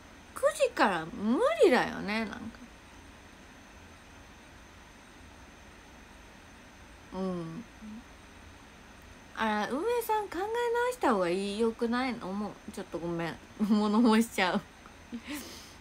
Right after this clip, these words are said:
うん。そう、せめて十時とかの方がさ、ファ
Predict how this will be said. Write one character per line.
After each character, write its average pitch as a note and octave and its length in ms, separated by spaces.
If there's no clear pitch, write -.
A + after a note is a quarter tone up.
う A3 60
ん。 G#3 380
そ D4+ 100
う、 - 20
せ - 180
め E5+ 180
て C#4+ 160
十 B3+ 200
時 F4 120
と A3+ 140
か G3 200
の F#3+ 80
方 F#3+ 240
が F3+ 140
さ、 E3+ 480
フ A3+ 80
ァ E4 120